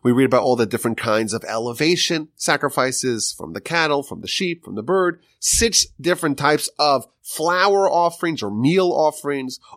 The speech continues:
all kinds of peace offerings, and all kinds of atonement offerings. And that's why it's always a hard Parsha for us to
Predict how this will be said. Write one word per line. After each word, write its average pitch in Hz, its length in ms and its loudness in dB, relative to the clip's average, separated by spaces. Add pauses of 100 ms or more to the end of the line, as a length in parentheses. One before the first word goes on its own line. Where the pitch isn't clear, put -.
(120)
all 196 320 2
kinds 170 480 0
of 120 220 -2
peace 269 340 2
offerings, 165 680 -2
and 120 100 -4
all 185 160 -2
kinds 165 420 -2
of 131 240 0 (540)
atonement 220 840 2 (200)
offerings. 160 920 0 (840)
And 160 120 2
that's 175 180 2
why 175 100 4
it's 165 140 2
always 185 160 4
a 156 80 4
hard 156 240 0
Parsha 160 300 0
for 143 120 2
us 139 140 -2
to 127 540 0